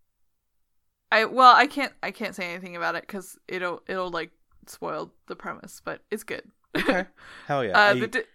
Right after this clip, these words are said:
Speaker 1: the Discord for it exists, but is kind of dead. But I, the puzzles are pretty, they're easy enough to, like, figure out on your own, I think.
Speaker 2: Okay. Uh, and, I mean, we've got an ongoing A R G section of our website if people wanna check that out.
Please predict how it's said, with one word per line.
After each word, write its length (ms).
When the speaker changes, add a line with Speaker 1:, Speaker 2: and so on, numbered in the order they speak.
Speaker 1:
the 140
Discord 640
for 280
it 180
exists, 800
but 240
is 160
kind 260
of 160
dead. 380
But 240
I, 160
the 220
puzzles 420
are 160
pretty, 760
they're 160
easy 320
enough 220
to, 100
like, 180
figure 300
out 160
on 120
your 260
own, 160
I 80
think. 400
Speaker 2:
Okay. 260
Uh, 260
and, 240
I 40
mean, 160
we've 120
got 160
an 140
ongoing 540
A 100
R 140
G 180
section 360
of 80
our 120
website 360
if 100
people 260
wanna 320
check 200
that 140
out. 160